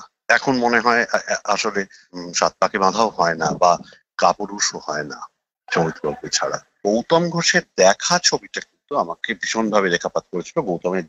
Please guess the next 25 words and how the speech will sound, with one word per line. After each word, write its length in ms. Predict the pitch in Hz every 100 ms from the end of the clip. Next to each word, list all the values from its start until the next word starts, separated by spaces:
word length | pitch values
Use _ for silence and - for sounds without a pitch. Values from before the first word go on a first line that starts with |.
| -
দেখা 360 | 85 - 90 80 _ -
ছবিটা, 300 | - 71 -
গৌতম 320 | 80 82 -
দার 120 | 71 69 _ -
দেখা 300 | 95 104 139
ছবিতে 580 | - 123 113 - 113 110 -
সৌমিত্র 400 | - 95 95 101
বাবু 200 | 101 104
তো 80 | -
মুখ্য 260 | 107 - -
চরিত্র, 440 | 113 113 - 170 -
তো, 60 | 92
উম, 500 | 87 - 85 82 78 _ _
সেই 240 | - 98
চরিত্রের 540 | 98 117 110 - 113 104
অভিনয় 460 | 92 98 90 85
খুব 200 | 82 - -
ভালো 200 | 85 80
লেগেছে। 380 | 71 - - - _ _ _ _ -
পরবর্তীকালে 680 | 101 113 127 - - 135 131
পদক্ষেপও 640 | - 90 104 - 131 - -
খুব 100 | -
সুন্দর 340 | - 92 85 80
লেগেছে, 360 | 73 73 - - _
পদক্ষেপ 400 | 73 80 - 110